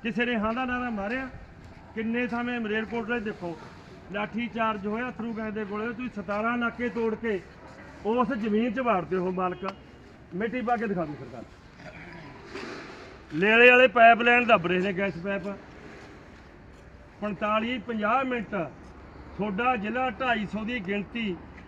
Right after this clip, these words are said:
ਭੀਖੀ ਤੋਂ ਅੱਗੇ ਟੱਪ ਕੇ ਲੜੀ ਜਾਂਦਾ ਹੈ। ਡਾਂਗਾਂ ਵੀ ਖਾਧੀਆਂ, ਅਥਰੂ ਗੈਸ ਦੇ ਗੋਲੇ ਵੀ ਚੱਲੇ, ਤੇ ਤੜਕੇ ਨੂੰ ਤੁਸੀਂ ਲੇਲੇ ਵਾਲੇ ਪਿੰਡ ਦੇ ਵਿੱਚ ਕਬਜ਼ਾ ਕਰ ਲਿਆ ਜਾ ਕੇ।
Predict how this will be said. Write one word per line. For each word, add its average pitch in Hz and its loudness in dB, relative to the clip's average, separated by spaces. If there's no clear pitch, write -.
ਭੀਖੀ 233 0
ਤੋਂ 247 4
ਅੱਗੇ 233 4
ਟੱਪ 226 2
ਕੇ 226 2
ਲੜੀ 190 0
ਜਾਂਦਾ 175 2
ਹੈ। 170 -4
ਡਾਂਗਾਂ 202 2
ਵੀ 247 -2
ਖਾਧੀਆਂ, 233 -2
ਅਥਰੂ 247 -6
ਗੈਸ 226 -2
ਦੇ 240 2
ਗੋਲੇ 185 4
ਵੀ 190 0
ਚੱਲੇ, 202 -4
ਤੇ 247 2
ਤੜਕੇ 233 -2
ਨੂੰ 247 -4
ਤੁਸੀਂ 240 -4
ਲੇਲੇ 208 4
ਵਾਲੇ 233 6
ਪਿੰਡ 220 2
ਦੇ 240 8
ਵਿੱਚ 233 2
ਕਬਜ਼ਾ 220 2
ਕਰ 180 -2
ਲਿਆ 165 0
ਜਾ 165 -2
ਕੇ। 180 -8